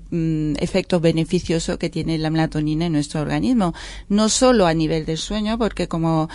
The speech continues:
eh, hemos comentado, la melatonina es un regulador del sueño y de todos los ritmos del organ-, de, de nuestro, de nuestro organismo, pero también tiene una serie de propiedades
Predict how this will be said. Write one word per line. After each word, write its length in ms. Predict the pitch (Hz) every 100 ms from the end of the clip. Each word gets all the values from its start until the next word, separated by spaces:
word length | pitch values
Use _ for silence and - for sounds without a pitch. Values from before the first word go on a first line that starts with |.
| - -
eh, 560 | 175 170 170 165 156 147
hemos 220 | 170 160
comentado, 760 | 165 160 156 185 190 196 220 -
la 160 | 175
melatonina 600 | 160 156 165 165 175 175
es 160 | 170 180
un 100 | 175
regulador 640 | 175 160 165 160 165 160
del 140 | 151
sueño 280 | 151 175 175
y 60 | 170
de 140 | 165
todos 300 | 160 170 160
los 140 | 156 165
ritmos 280 | 180 160
del 140 | 151 160
organ-, 300 | 160 156 -
de, 300 | 151 151 151
de 440 | - - - - 151
nuestro, 460 | 151 151 156 113
de 160 | 139 143
nuestro 340 | 151 151 156
organismo, 640 | 151 151 156 185 170 180 - - - - -
pero 260 | 233 233 240
también 460 | 208 190 190 202 190
tiene 180 | 196
una 160 | 190 170
serie 340 | - 185 185
de 80 | 180
propiedades 760 | - 165 175 170 185 180 185